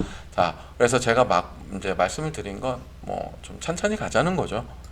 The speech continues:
단계별로 목표 정하고, 그러면 언젠가 이렇게 다이아가 모여 있다는 거, 그리고 이제 여러분들이 원하시는 아이템도 사시고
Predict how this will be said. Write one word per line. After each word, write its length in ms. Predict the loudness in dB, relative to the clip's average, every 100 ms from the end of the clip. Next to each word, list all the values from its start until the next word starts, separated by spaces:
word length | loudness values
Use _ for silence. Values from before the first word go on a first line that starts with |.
| -8
단계별로 600 | -4 0 2 2 0 -4 -6
목표 260 | -8 -6
정하고, 640 | -4 -4 -6 -6 -6 -6 -10 -14 -14 0
그러면 360 | 2 4 4
언젠가 380 | 4 2 2 2
이렇게 180 | 0 -2
다이아가 380 | -2 0 0 -2
모여 240 | -4 -4
있다는 480 | -6 -2 -2 -2 -4
거, 320 | -2 -2 -2 -10 -14 -10
그리고 220 | -4 -4
이제 180 | -2 -2
여러분들이 480 | 0 0 -2 -4 -4
원하시는 640 | -2 -4 -4 -6 -4 -4 -4 -10 -14 -8
아이템도 480 | -6 -6 -8 -8 -6
사시고 800 | -4 -2 -2 -2 -2 -2 -4